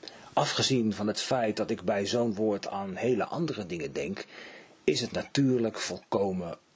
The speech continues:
onzin. Een switch is een switch. En als je kampioen wilt worden, moeten alle switches goed staan. Even terzijde dit, en, en niet om mezelf op de borst te kloppen, of nou ja, eigenlijk ook wel.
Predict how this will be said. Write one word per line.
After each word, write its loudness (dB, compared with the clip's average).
onzin. -2
Een 4
switch 0
is 2
een -2
switch. -4
En 4
als 0
je 0
kampioen 4
wilt 2
worden, -2
moeten 0
alle -2
switches -6
goed 0
staan. -4
Even 4
terzijde 2
dit, -2
en, 2
en -2
niet -2
om -2
mezelf 0
op -12
de -2
borst 2
te 0
kloppen, -2
of -2
nou -2
ja, -2
eigenlijk 0
ook 2
wel. 0